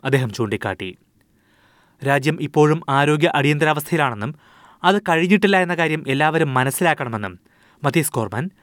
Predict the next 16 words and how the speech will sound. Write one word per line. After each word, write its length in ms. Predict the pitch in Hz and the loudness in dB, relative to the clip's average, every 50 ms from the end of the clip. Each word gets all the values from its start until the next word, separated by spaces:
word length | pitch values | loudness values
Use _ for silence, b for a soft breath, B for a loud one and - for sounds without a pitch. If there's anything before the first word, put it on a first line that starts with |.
| b b | b b
സ്കൈ 280 | - - - 156 151 | -8 -2 0 0 0
ന്യൂസിനോട് 400 | 156 160 151 139 - 143 131 123 113 - | 2 0 0 0 0 0 0 2 0 -2
പറഞ്ഞു. 320 | 98 98 95 92 92 87 _ _ _ _ _ _ _ _ _ _ _ _ _ _ _ _ _ _ _ _ _ _ _ _ _ _ b b b b b b b b b b b b b b b b b b b b b _ | -2 -4 -6 -10 -14 -14 _ _ _ _ _ _ _ _ _ _ _ _ _ _ _ _ _ _ _ _ _ _ _ _ _ _ b b b b b b b b b b b b b b b b b b b b b _
വരുമാനം 600 | 156 165 175 190 220 202 226 233 226 226 220 208 - | 2 4 4 4 4 4 4 4 4 4 2 4 4
തെറ്റായി 380 | 175 156 151 - 185 190 196 185 - | 2 2 4 2 2 2 2 0 0
കാണിച്ച് 340 | 185 180 170 160 - 180 | -2 -4 -4 0 0 0
സെൻട്രലിങ്കിൽ 640 | 170 - - 156 139 143 160 170 175 175 170 175 165 | 0 2 0 -2 0 0 0 0 0 2 2 0 0
നിന്ന് 240 | 165 160 160 156 156 151 b b b | 2 0 0 0 -2 -4 b b b
എഴുപത്തയ്യായിരം 800 | - 151 156 160 170 185 185 _ 202 190 185 185 180 175 175 175 | 0 2 2 4 2 2 2 _ 2 4 4 4 4 2 2 2
ഡോളർ 240 | 170 165 160 151 147 - | 2 4 2 2 0 0
തട്ടിയെടുത്തയാളെ 720 | 143 139 - 175 170 160 151 151 156 135 117 104 101 120 143 147 b b b b b - | -2 0 2 4 4 4 4 2 2 2 2 0 0 -4 -6 -6 b b b b b -2
രണ്ടര 300 | 160 160 165 165 190 190 | -2 0 0 2 0 0
വർഷം 340 | 185 170 165 - - 143 123 - | 2 0 -2 -4 -4 -4 -2 0
തടവ് 200 | 135 135 143 151 | 0 2 0 0
ശിക്ഷയ്ക്ക് 360 | - - - - 156 135 131 | -2 -2 -2 -2 -2 0 0
വിധിച്ചു. 380 | 113 101 104 - - 98 92 | -2 -2 -4 -8 -8 -10 -12